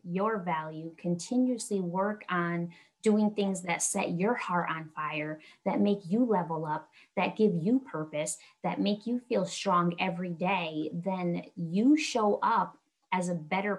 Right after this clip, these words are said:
partner, and your marriage will just continue to grow in strength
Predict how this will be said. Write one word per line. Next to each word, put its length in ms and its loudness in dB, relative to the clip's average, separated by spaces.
partner, 640 -6
and 460 -2
your 240 2
marriage 580 0
will 480 0
just 300 -4
continue 640 4
to 140 -6
grow 500 0
in 160 -4
strength 680 -2